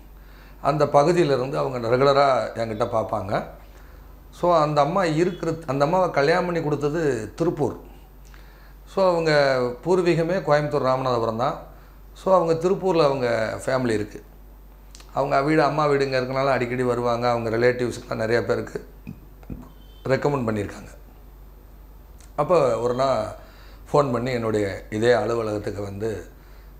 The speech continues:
உட்காந்து ஜாதகம் கொடுக்குறாங்க. வாங்கினோடனே, "அம்மா, அவங்க வீட்டுக்காருக்கு ஏதாவது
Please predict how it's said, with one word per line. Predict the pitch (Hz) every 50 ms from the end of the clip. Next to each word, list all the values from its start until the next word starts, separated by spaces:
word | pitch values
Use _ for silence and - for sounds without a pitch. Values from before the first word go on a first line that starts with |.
| - - - - - - -
உட்காந்து | 120 117 - 123 117 107 110
ஜாதகம் | 104 107 104 107 104 104 98 95 92
கொடுக்குறாங்க. | 92 87 90 87 85 87 - - - - - - - - - - - -
வாங்கினோடனே, | 117 117 113 110 107 101 104 107 110 107 104 95 90 92 - - - - - - -
"அம்மா, | - - 120 123 113
அவங்க | 104 104 98 92 113
வீட்டுக்காருக்கு | 147 147 - 139 131 120 110 107 98
ஏதாவது | 104 110 113 110 98